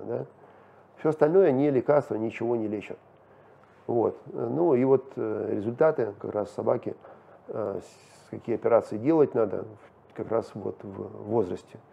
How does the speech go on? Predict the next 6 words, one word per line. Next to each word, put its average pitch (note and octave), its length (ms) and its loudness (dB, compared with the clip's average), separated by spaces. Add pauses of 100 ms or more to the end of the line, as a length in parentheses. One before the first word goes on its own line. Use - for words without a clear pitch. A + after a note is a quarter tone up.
(600)
э, G2+ 320 -6 (260)
соответствующем. - 720 -6 (1500)
Вот - 120 -14
так B2 180 0
это G#2+ 160 -6
делается. A#2+ 560 -4